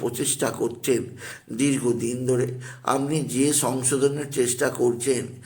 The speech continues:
আপনার কর্মজগতে সেই কাজ সকলের কাছে গ্রহণযোগ্য হবে। সকলে আপনার কর্ম প্রতিভার প্রশংসা করবে, আপনার কাজের সুনাম গাইবে,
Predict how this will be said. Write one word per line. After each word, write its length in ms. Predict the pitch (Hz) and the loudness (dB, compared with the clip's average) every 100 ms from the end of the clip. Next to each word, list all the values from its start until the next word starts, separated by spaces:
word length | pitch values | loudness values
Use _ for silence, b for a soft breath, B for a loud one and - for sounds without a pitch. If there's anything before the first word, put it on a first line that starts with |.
| B B | B B
আপনার 380 | - 117 117 135 | -2 -2 0 -2
কর্মজগতে 1200 | 131 - 120 120 131 127 131 131 131 131 113 - B B - | 0 2 2 2 2 2 4 4 2 2 2 -2 B B -6
সেই 240 | - 127 | 2 2
কাজ 480 | 123 127 131 143 120 - - | 2 2 4 4 4 0 -2
সকলের 500 | - - 127 120 123 | -2 -2 0 2 2
কাছে 300 | 120 120 123 | 2 -2 0
গ্রহণযোগ্য 800 | 123 - 113 113 113 113 92 - | -2 -2 0 0 0 -2 -2 -4
হবে। 340 | 87 - - - - B B | -6 -6 -12 -20 -20 B B
সকলে 520 | - 139 135 143 139 131 | 0 2 6 6 8 6
আপনার 460 | 117 113 139 131 | 2 -2 0 -2
কর্ম 460 | 127 117 120 120 120 | 0 2 2 2 0
প্রতিভার 440 | 123 - 131 127 123 | -2 0 2 2 2
প্রশংসা 520 | - 127 123 123 127 | 0 0 -2 0 0
করবে, 720 | 127 127 123 135 123 - - - B B B | 4 4 8 10 10 6 -2 -14 B B B
আপনার 460 | - 120 117 131 123 | 0 2 2 0 2
কাজের 400 | 120 120 123 131 | 2 4 6 6
সুনাম 520 | - 123 120 123 127 | 4 0 0 0 2
গাইবে, 760 | 127 123 123 135 131 - - | 2 4 6 8 8 6 0